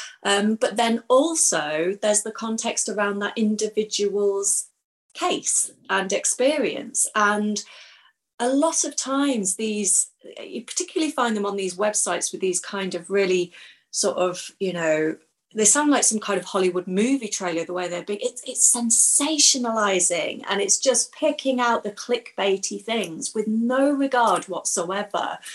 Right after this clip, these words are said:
for the context and, and the truth. Um,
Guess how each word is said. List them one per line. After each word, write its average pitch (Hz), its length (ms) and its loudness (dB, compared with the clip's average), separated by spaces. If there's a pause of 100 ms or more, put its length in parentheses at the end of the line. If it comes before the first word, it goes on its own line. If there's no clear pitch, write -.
(260)
for 208 80 -6
the 185 80 -2
context 185 720 -2
and, 180 240 -6 (100)
and 180 180 -6
the 180 120 -4
truth. - 640 0 (540)
Um, 180 560 0